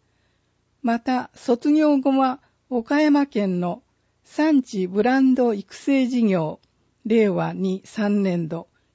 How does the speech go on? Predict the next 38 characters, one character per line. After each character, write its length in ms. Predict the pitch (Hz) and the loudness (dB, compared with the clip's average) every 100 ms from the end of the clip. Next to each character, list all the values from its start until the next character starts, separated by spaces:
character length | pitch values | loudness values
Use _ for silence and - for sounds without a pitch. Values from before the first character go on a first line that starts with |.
| _ | _
に 200 | 277 285 | 2 4
よ 200 | 240 208 | 4 2
る 240 | 208 220 - _ _ _ _ | 2 -2 -4 _ _ _ _
お 140 | 220 | -4
茶 300 | 226 - 294 | -4 0 -2
ブ 120 | 285 254 | 0 2
ラ 160 | 269 | 2
ン 140 | 285 262 | 2 2
ド 120 | 277 | 2
力 440 | 220 190 185 175 - | 2 0 -6 -10 -4
向 300 | 269 277 285 | 0 2 0
上 420 | - 262 254 247 | 0 0 0 -2
プ 180 | - 262 | -4 0
ロ 120 | 277 | 0
ジ 120 | 233 | 0
ェ 20 | |
ク 100 | 202 | -4
ト 120 | - 180 | -4 -4
に 100 | 175 | -4
参 260 | 202 190 | -4 -6
加 140 | 190 175 | -6 -10
し 160 | - | -6
ま 140 | 180 185 | -6 -8
す。 280 | - - _ _ _ _ _ _ _ _ _ _ _ | -16 -20 _ _ _ _ _ _ _ _ _ _ _
チ 160 | - | -2
ー 160 | 320 330 | 2 4
ム 120 | 247 | 4
の 140 | 196 185 | 2 -2
一 180 | - | -2
員 240 | 240 220 220 | 0 2 2
と 160 | 208 | -2
し 140 | 196 - | -4 -4
て、 280 | 190 185 - _ _ _ | -4 -4 -10 _ _ _
こ 140 | 247 | -2
れ 120 | 285 | -2
か 160 | 285 285 | -2 0
ら 140 | 277 | 0
も 240 | 233 190 | 0 -2